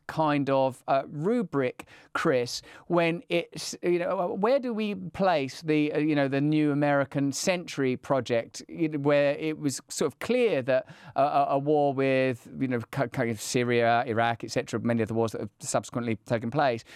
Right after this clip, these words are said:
uh, but, but Iran w-, w-, was on that list. So the, you know, the chief agitator being Israel, uh, you know, I'm,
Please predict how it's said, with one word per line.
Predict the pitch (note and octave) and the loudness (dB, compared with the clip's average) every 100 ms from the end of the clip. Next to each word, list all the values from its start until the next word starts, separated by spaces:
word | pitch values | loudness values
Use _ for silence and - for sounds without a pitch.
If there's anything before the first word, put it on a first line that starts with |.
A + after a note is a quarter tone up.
| - - | -12 0
uh, | C#3+ | 0
but, | D3 D3 - | 2 0 0
but | D3 D3 | 0 2
Iran | C#3 G#3+ F#3+ B2 A#2+ | 2 4 2 0 -2
w-, | D3 | -2
w-, | - C3+ C3+ | -2 -2 0
was | C#3+ D#3+ | 2 2
on | E3 F3+ | 0 0
that | C3 A2+ | -2 -2
list. | A#2+ A2 A#2 - - - - | -2 -4 -6 -12 -16 -20 -4
So | F#3+ F3+ D#3+ - _ | 0 0 -2 -14 _
the, | E3+ D#3 | 0 0
you | G3 F3+ | -2 0
know, | D#3+ | 0
the | E3 | 0
chief | - C4 A3 - | 0 0 -2 -2
agitator | F#3+ G#3 F3+ - E3+ D3+ C#3+ C3 B2 - _ _ _ _ _ - | 0 0 -2 -2 -2 0 2 2 0 -4 _ _ _ _ _ 0
being | E3 C#3+ C#3+ | 2 2 0
Israel, | A3+ G#3+ D#3 C3+ A#2+ A2 G#2+ B2+ - - - | 0 0 2 2 2 2 0 -4 -10 -16 0
uh, | C3 C3+ - | 2 2 2
you | D3 | 0
know, | C#3+ | 0
I'm, | D3+ D3+ | 0 -2